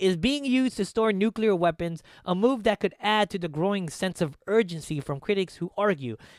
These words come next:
that the Biden administration needs to articulate a clear strategy and how it will deal with Kim Jong-un going forward. Well, uh, this is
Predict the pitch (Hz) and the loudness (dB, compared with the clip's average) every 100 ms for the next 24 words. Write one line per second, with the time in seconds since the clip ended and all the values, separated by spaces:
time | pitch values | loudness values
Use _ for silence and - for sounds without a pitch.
0 | - 156 151 143 208 233 220 190 202 190 | -2 -2 0 0 0 0 -4 -4 -4 -4
1 | 196 185 - 170 156 208 - - 151 - | -2 -4 -4 -6 -4 -6 -6 -6 -4 -4
2 | 208 208 202 208 - - - 147 - 202 | -4 -4 -4 -4 -8 -18 -8 -8 -4 0
3 | 247 240 - 175 165 147 151 - _ - | 0 0 -4 -2 -2 -4 -6 -8 _ -12
4 | 135 131 160 180 202 160 151 139 127 127 | -10 -6 -2 0 0 -4 -6 -4 -4 -4
5 | 127 - 123 - - 180 185 175 139 127 | -6 -8 -14 -14 -10 -6 -6 -6 -8 -8
6 | 143 202 233 240 - _ _ 135 151 180 | -8 -4 -4 -4 -10 _ _ -6 -2 -2
7 | 190 180 - 151 123 101 76 - _ _ | -4 -8 -6 -6 -6 -10 -16 -20 _ _
8 | _ _ _ _ _ _ _ _ 156 190 | _ _ _ _ _ _ _ _ -4 0
9 | 269 262 - 185 180 175 165 147 143 - | 0 0 -4 -2 2 2 0 -2 -6 -10
10 | 156 226 - - - _ _ 175 170 160 | -2 -2 -2 -8 -14 _ _ -4 0 2
11 | 156 147 139 139 - | 2 0 0 -4 -10